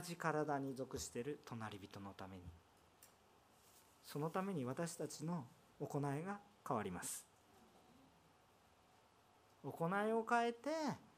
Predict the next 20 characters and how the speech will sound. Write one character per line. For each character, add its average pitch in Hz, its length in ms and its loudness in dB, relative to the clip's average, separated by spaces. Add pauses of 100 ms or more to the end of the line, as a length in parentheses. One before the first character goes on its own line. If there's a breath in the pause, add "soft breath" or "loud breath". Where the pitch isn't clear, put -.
(260)
変 120 140 0
え 110 40 -4
る 113 80 -2
の 104 120 -2
で 101 80 -6
は 90 140 -6
な 87 80 -10
い。 - 160 -8 (840)
私 107 280 -8
た 110 140 -8
ち - 140 -14
の 117 100 -8
う 120 60 -10
ち - 140 -16
に 143 140 -6
キ 147 160 -10
リ 165 120 -6
ス - 140 -10
ト 190 140 -4
が 233 220 -4